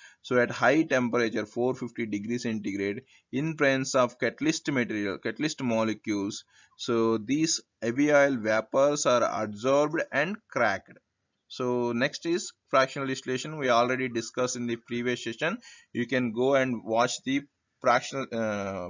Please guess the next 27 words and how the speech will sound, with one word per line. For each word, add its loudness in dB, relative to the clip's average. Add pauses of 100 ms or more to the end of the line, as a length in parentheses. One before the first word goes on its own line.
refining 0
process. -2 (340)
So -2
what 6
is 0
the 4
basic -2
principles -6
applied 0
in -4
the -2
fractional -4
distillation -10
column? -8 (400)
So -4
like 4
that 2
we -2
can -2
separate -2
the, -2 (460)
um, -6 (760)
we -6
can -2 (400)
obtain 0
the 0
catalytic 0